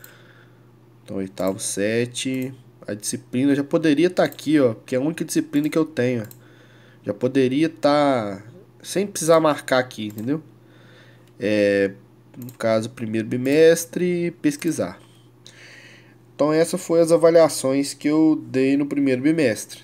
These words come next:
Tá lá, ó. Uma nota de participação, uma nota de, de recuperação do trabalho, a nota de um texto que eu passei, uma nota de um trabalho. É, eu vou focar aqui na recuperação, que foi a nota que eu lancei,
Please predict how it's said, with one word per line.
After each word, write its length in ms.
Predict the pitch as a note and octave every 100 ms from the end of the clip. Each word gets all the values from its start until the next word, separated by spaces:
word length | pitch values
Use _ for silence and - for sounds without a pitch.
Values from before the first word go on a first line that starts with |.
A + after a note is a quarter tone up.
| -
Tá 140 | - A2
lá, 160 | G#2+
ó. 140 | G2 F#2+ - _ _ - - - - - - -
Uma 160 | A2+ A2
nota 240 | A2+ A2
de 80 | A#2
participação, 1000 | - G#2 A2 - A2 - C#3 E3 E3+ D#3+ - - - - - -
uma 300 | A2+ A#2 - - A#2
nota 360 | A#2 A2+ -
de, 500 | A2+ A#2 A2 G#2+ G2 - _ _ _ _
de 80 | G#2+
recuperação 540 | B2 B2 A#2+ A2 - A2
do 100 | G#2+
trabalho, 560 | C#3 C3+ C#3+ E3+ E3+
a 40 | C3+
nota 280 | B2 A#2+
de 80 | A#2+
um 80 | A#2+
texto 400 | A#2+ B2 B2 -
que 80 | A#2
eu 40 |
passei, 600 | A#2+ B2 - C3+ D3 D#3 - - - - - -
uma 140 | B2+
nota 240 | C3+ B2+ C3+
de 80 |
um 80 | C3+
trabalho. 520 | C3 D3 D3+ F#2 E2 - - _ - - - - - - -
É, 320 | A#2 C3 C#3
eu 80 | D#3+
vou 520 | C#3+ G3+ A3 G3 D3+
focar 460 | - A3+ - - -
aqui 200 | C#3 C#3+
na 100 | C3
recuperação, 800 | C#3+ C#3+ - B2+ A2+ - F3 D#3
que 80 | C#3+
foi 200 | - D3+
a 60 | D3
nota 300 | C#3 C#3 C#3+
que 120 | D3
eu 80 | D3+
lancei, 800 | D#3 D#3 - C3 C#3+ D3+ D#3